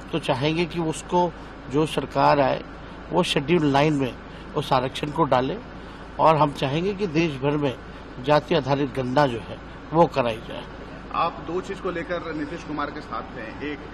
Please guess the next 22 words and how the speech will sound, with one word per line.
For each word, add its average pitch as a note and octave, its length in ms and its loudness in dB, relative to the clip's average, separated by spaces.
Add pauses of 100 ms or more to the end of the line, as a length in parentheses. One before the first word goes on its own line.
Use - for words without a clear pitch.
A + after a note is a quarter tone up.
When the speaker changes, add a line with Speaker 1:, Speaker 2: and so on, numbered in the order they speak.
Speaker 2:
जातीय C#3 300 -6
जनगणना D#3+ 440 -4
और E3+ 120 -4
साथ D3 240 -2 (100)
में D#3 180 -6
बिहार C#3 280 -4
को D#3 140 -10
special C#3 300 -10
package B2+ 300 -8
दिया। A#2+ 160 -8
क्या D3+ 180 -4
आपको D3+ 180 -4
लगता D#3+ 260 -6
है F3+ 60 -2
कि E3+ 80 -8
नीतीश D3+ 280 -6
कुमार D#3+ 220 -6
जब D3+ 180 -8
सरकार D3 260 -4
में D#3 120 -6
शामिल D3 320 -4
होंगे C#3 600 -8